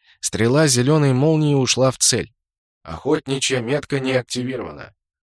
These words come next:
Осторожно, слишком много целей. Вы больше не можете помечать цель". "Какого?" вырвалось у меня. "Пипец просто!"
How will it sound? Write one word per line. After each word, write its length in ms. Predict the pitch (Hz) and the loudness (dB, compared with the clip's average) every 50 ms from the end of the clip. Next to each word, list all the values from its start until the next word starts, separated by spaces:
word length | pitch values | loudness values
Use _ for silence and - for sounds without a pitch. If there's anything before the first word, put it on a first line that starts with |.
| _ _ - | _ _ -6
Осторожно, 760 | - - - - - 143 156 180 180 151 110 85 78 - - | -4 -4 -2 -2 0 0 2 2 2 2 0 -2 -8 -14 -16
слишком 540 | - - 120 147 180 156 - - 170 160 160 | -12 -6 -4 -4 -2 -2 -2 -2 -2 -2 0
много 280 | 160 170 165 160 156 | -2 -2 -2 -2 -4
целей. 460 | 160 - 170 165 143 113 - - - _ _ _ _ _ _ | -4 -2 -2 -2 -2 -4 -6 -12 -18 _ _ _ _ _ _
Вы 200 | - 107 147 156 | -4 -2 -2 0
больше 380 | 147 170 170 151 - - 165 | 2 0 0 0 0 -2 -2
не 140 | 170 170 170 | -2 0 0
можете 460 | 175 196 185 160 117 110 104 107 101 | 0 0 -2 -2 -2 -4 -6 -8 -8
помечать 520 | 98 110 110 113 113 113 - 113 104 104 - | -6 -6 -6 -6 -4 -4 -2 -4 -4 -4 -4
цель". 300 | - - 90 82 - _ _ _ _ _ _ _ _ _ _ _ - | -6 -6 -8 -8 -12 _ _ _ _ _ _ _ _ _ _ _ -6
"Какого?" 580 | - 113 - - - 254 240 202 214 190 - _ _ - | -4 -4 -4 0 2 4 4 4 4 2 0 _ _ -8
вырвалось 520 | 110 120 151 143 135 139 135 127 117 - | 0 2 4 4 6 6 4 4 4 2
у 40 | 131 | 0
меня. 280 | 120 120 123 120 110 - _ _ _ _ _ _ _ _ _ - | 0 0 0 -2 -2 -4 _ _ _ _ _ _ _ _ _ 0
"Пипец 500 | - 226 254 - - 294 285 202 - - | 2 4 4 4 4 4 4 4 4 2
просто!" 520 | - - 190 185 135 - - - 92 - | 0 2 4 4 4 4 2 -2 -6 -8